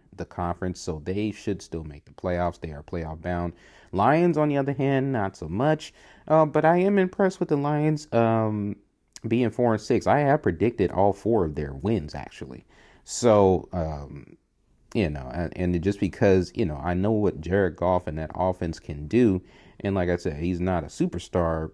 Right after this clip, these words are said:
uh, by any means, but he is doing a lot with a team that really doesn't have any stars on offense, has a horrible defense, and they uprise and shock and surprise you by leaps and bounds. I predicted the Packers,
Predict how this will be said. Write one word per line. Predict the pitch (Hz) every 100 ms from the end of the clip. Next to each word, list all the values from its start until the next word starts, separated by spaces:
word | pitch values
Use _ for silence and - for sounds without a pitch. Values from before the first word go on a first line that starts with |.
| -
uh, | 85
by | 76 78
any | 80 80
means, | 80 80 80
but | - 82 87
he | 110 -
is | 120 104
doing | 110 104
a | 85
lot | 90 107 -
with | 87 85 -
a | 82
team | - 98 95 85
that | 78 73
really | 92 85
doesn't | 82 90
have | 80
any | 78 73
stars | - 85 82
on | 76 -
offense, | 101 104 101 101 - _ _ -
has | 104 90
a | 85
horrible | 87 131 107 85
defense, | 76 107 101 78 78 -
and | 78 76 78
they | 90 95
uprise | 90 90 - 87 87 87 85 -
and | 73 73
shock | - - - 92 90 -
and | 87
surprise | - - - 104 104 90 - _ - - _ -
you | 82 95 87 85 - 78
by | 85 82 78
leaps | 90 127 -
and | 98
bounds. | 92 117 73 67 -
I | 107
predicted | 95 85 113 113 78
the | 73
Packers, | - 101 110 110 107